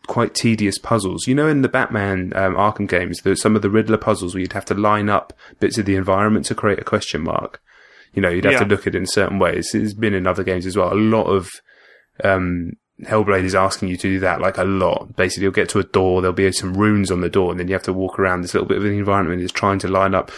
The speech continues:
Speaker 1: "Oh, is that tree look like that weird R?" And, uh, stuff like that. I'm not very good at stuff like that anyway. My brain doesn't work very well like that, and also it's pretty boring.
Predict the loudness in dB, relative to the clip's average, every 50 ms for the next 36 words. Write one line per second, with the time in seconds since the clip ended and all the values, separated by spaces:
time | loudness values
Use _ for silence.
0 | -18 -18 -8 -2 0 2 2 2 2 2 0 -2 -2 -2 0 0 0 0 0 0
1 | 0 0 0 0 0 0 0 0 0 0 0 0 0 2 2 2 2 2 2 2
2 | 2 2 0 0 0 0 -2 -2 -4 -4 -6 -10 -16 -18 -18 -18 -16 -6 -2 0
3 | 2 2 2 0 0 -4 -10 _ _ _ _ _ _ _ 0 2 2 2 2 0
4 | 0 2 2 2 2 2 2 2 2 2 2 2 2 0 0 0 0 0 0 -2
5 | -2 -6 -4 -2 -2 0 0 0 0 0 2 2 2 2 2 0 0 0 0 2
6 | 2 2 2 0 2 2 2 2 2 2 2 2 2 2 2 2 2 0 0 0
7 | 0 0 0 0 0 2 0 0 0 0 -2 -2 -2 -4 -4 -4 -4 -2 0 0
8 | 0 2 4 4 4 2 0 -2 -6